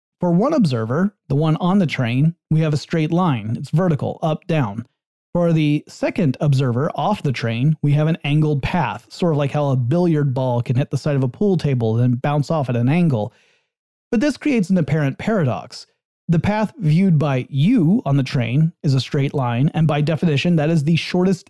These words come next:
distance between two points. The path observed by the person who is not on the train is an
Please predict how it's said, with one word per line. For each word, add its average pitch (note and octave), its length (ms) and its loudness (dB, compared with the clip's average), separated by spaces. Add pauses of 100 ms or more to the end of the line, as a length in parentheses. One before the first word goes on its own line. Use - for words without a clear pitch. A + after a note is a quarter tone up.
distance D3+ 460 0
between C#3 340 0
two C#3+ 160 0
points. - 500 -4 (520)
The E3+ 60 2
path F#3+ 340 0
observed D#3+ 420 2
by D3+ 200 0
the D3+ 140 2
person C#3+ 440 0
who C#3+ 180 0
is A#2 160 0
not F3+ 360 0
on C#3+ 160 2
the B2+ 80 2
train A#2+ 480 -2 (280)
is C#3+ 160 0
an E3+ 140 2